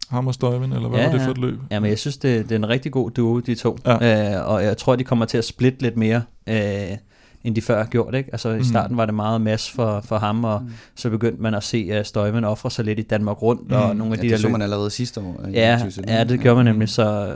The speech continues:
Speaker 2: så jeg tror, at man får at se, at her, at dem komme lidt mere op på lige fod nu, øh, og så, øh, så tror jeg, det kan blive,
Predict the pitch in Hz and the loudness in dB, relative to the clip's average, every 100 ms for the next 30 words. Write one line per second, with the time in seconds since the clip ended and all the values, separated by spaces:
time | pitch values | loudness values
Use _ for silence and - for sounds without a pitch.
0 | - - 110 107 120 123 127 113 - 110 | -10 -4 -2 2 4 4 4 2 0 0
1 | 104 127 110 117 110 113 104 - 107 107 | 2 0 2 2 2 0 -4 -8 -8 -4
2 | 110 107 113 104 104 107 127 135 123 123 | -4 -2 -2 -2 -4 -2 -2 2 0 0
3 | 135 123 131 135 120 117 123 - - 110 | 0 0 0 0 0 0 -2 -6 -4 -2
4 | 107 104 - _ _ _ _ 101 - 113 | -2 -6 -12 _ _ _ _ -8 -2 0
5 | 113 104 101 110 - 117 110 113 107 101 | 2 0 -4 -10 -4 -2 -2 -2 -2 -2
6 | 101 | -4